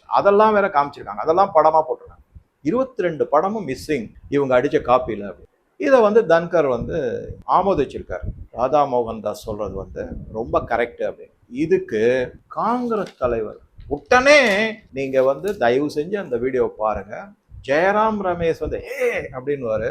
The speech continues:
சோனியா காந்தி அப்படியே உருன்னு பார்த்துட்டு இருப்பாங்க, மல்லிகார்ஜுன் கர்கே உச்ச ஸ்தாயில கத்தி பேசுவார். "நாங்க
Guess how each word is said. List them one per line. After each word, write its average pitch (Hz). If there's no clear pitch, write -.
சோனியா 180
காந்தி 151
அப்படியே 131
உருன்னு 139
பார்த்துட்டு 127
இருப்பாங்க, 98
மல்லிகார்ஜுன் 147
கர்கே 117
உச்ச -
ஸ்தாயில 190
கத்தி -
பேசுவார். 165
"நாங்க 196